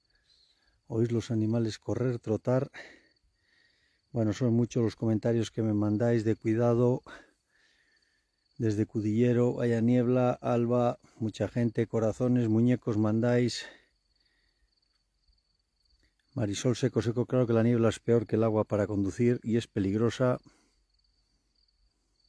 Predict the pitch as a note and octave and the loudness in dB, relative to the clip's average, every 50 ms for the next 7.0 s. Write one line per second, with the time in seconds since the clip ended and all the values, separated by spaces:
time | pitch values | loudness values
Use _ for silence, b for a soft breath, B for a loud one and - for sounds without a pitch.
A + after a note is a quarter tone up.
0 | _ _ _ _ _ _ _ _ _ _ _ _ _ _ _ _ _ _ _ _ | _ _ _ _ _ _ _ _ _ _ _ _ _ _ _ _ _ _ _ _
1 | _ _ _ _ _ _ _ _ _ _ _ _ _ _ _ _ _ _ _ _ | _ _ _ _ _ _ _ _ _ _ _ _ _ _ _ _ _ _ _ _
2 | _ _ _ _ _ _ _ _ _ _ _ - - G#2 G2+ G2+ - - - A#2 | _ _ _ _ _ _ _ _ _ _ _ -8 -4 -2 -2 -2 -4 -4 -4 -4
3 | A2+ - - A#2+ A#2 A#2+ A2+ G#2+ E2 B B B B B B _ - A#2+ A2+ - | -2 0 2 4 6 6 4 4 2 B B B B B B _ -6 -6 -4 -2
4 | - A#2+ A2+ G2+ - - B2 A#2+ G#2+ - - B2+ B2+ - - - _ b b b | -2 -2 -2 -2 -2 -2 -4 -4 -2 0 2 2 2 0 -2 -6 _ b b b
5 | b b b b b _ _ _ _ _ _ _ _ _ _ _ _ _ _ _ | b b b b b _ _ _ _ _ _ _ _ _ _ _ _ _ _ _
6 | - A#2 A2+ B2 B2+ B2+ A#2+ A#2+ A2+ A#2 B2 B2+ A#2+ B2 B2+ B2 B2+ C3 - | -4 0 2 4 4 4 4 4 4 4 4 2 2 2 2 2 0 0 -4